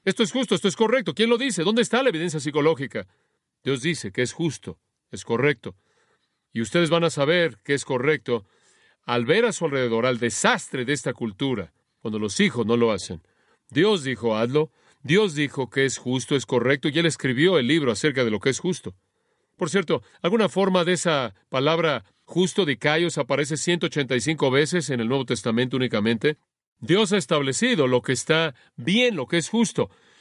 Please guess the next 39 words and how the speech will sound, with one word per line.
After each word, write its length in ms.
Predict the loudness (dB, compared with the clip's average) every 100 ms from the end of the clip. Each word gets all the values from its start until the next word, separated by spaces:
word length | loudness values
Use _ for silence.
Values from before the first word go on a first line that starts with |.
| -8
Y 60 |
claro 280 | 0 2 2
que 100 | 0
ese 120 | -2
es 80 | 0
un 80 | 0
componente 460 | 2 2 2 0 0
primordial 500 | 0 0 2 2 2
en 60 |
el 80 | 0
problema 300 | 0 0 2
en 40 |
la 80 | 0
actualidad 420 | 0 0 2 2
que 140 | 0 0
tienen 180 | 0 0
los 140 | -2
padres, 420 | 0 0 0 -4 -10 -20 _
porque 220 | -4 0
no 140 | 2 2
saben 520 | 2 0 0 -2 -2
lo 120 | -2
que 180 | 0 0
es 300 | 0 -6 -16 _ -4
lo 120 | -2
correcto. 480 | 2 2 0 -2 -10 _ _ _
No 180 | -2 0
hay 120 | 0
un 80 | -2
estándar 320 | -2 0 0
moral. 380 | 2 2 2 0 -6 _ _
Y 100 | -2
como 200 | 0 2
hemos 180 | 2 0
estado 260 | 0 2
aprendiendo, 600 | 2 0 2 2 2 -2 -4 -4
cuando 220 | 0 2
estos 240 | 0 -2
padres 560 | 0 2 2 0 -2 -4